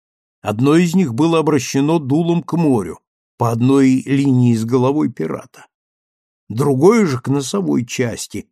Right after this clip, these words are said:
наискосок подветренной части палубы. Все эти мелкие подробности запечатлелись в моём мозгу,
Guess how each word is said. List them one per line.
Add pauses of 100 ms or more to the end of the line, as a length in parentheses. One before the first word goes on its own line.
(160)
наискосок
подветренной
части
палубы. (1300)
Все
эти
мелкие
подробности
запечатлелись
в
моём
мозгу,